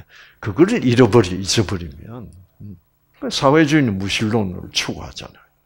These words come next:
무신론에도 인간은 인간이 옳다. 그, 그걸 인본주의 사상이라고 그러죠. 그래가지고는, 그래서,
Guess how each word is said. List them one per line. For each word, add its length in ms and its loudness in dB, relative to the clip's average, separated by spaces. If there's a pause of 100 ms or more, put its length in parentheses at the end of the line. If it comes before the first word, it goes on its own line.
(1400)
무신론에도 880 -8 (400)
인간은 640 -2 (1000)
인간이 360 -6
옳다. 500 -10 (560)
그, 140 -14
그걸 320 -6 (120)
인본주의 680 -2
사상이라고 520 -14 (920)
그러죠. 180 -20 (320)
그래가지고는, 1080 -8 (1300)
그래서, 400 -6